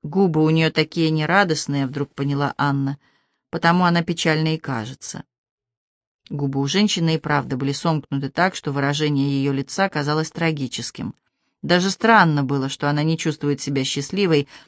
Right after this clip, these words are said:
прислоняясь к плечу такого мужчины, каким выглядел Константин Ермолов. Анна положила фотографию на постель и снова открыла тетрадь на первой странице, на той,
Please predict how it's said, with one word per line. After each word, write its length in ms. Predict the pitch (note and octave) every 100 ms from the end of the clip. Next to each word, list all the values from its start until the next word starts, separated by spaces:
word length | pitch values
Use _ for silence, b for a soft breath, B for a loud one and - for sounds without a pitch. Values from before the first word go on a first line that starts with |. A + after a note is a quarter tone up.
| B
прислоняясь 600 | - E3+ F3 F3 F3+ E3
к 60 | -
плечу 320 | D#3+ D#3+ E3+
такого 340 | D#3+ D#3 E3
мужчины, 500 | E3+ F#3+ - D3+ B2+
каким 340 | B2 C3 C#3+ C#3+
выглядел 380 | F3 F3+ E3 D#3+
Константин 580 | D3 C#3 C3 C3 C#3+
Ермолов. 640 | D3 D3 C#3+ A#2+ A2 A#2+ _ _ _ _ _ _ _ _ _ -
Анна 260 | A#3+ A#3+
положила 440 | A3+ G#3+ G3+ G3 F#3+
фотографию 600 | - F#3+ F#3 F3+ F#3 F#3
на 100 | F#3
постель 460 | F#3+ G3 - A#3
и 20 |
снова 380 | E3+ G#3 G#3+ E3+
открыла 380 | D#3 - E3 D#3+
тетрадь 440 | D#3 D3+ E3+ E3+
на 120 | D#3 D3+
первой 300 | D#3+ D#3 D#3
странице, 680 | - F3 E3 B2+ - A2 C3+ b b b b -
на 180 | E3+
той, 440 | E3+ - A#3 A#3+